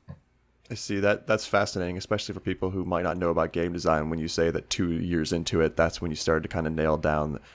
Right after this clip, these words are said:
the concept of it. So when you think of, like, a five-year development cycle, I think people might assume, like, "Oh, you had this idea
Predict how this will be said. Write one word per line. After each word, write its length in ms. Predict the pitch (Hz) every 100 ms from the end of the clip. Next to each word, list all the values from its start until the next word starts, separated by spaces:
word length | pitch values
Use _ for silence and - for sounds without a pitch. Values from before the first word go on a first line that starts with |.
| -
the 80 | -
concept 640 | - - 85 - 69 -
of 160 | 71 69
it. 220 | 69 -
So 140 | - 82
when 180 | 92
you 40 | 92
think 200 | 107 104
of, 80 | 92
like, 100 | 90
a 60 |
five-year 400 | - 95 92 92
development 420 | 87 92 90 85
cycle, 360 | - 76 - 80
I 80 | 80
think 200 | 87 -
people 320 | 95 85 82
might 220 | 85 85
assume, 400 | 80 - 98 87
like, 100 | 82
"Oh, 300 | 117 113 92 - - - - -
you 120 | - 101
had 260 | 107 104
this 160 | 104 101
idea 640 | 95 95 104 98 92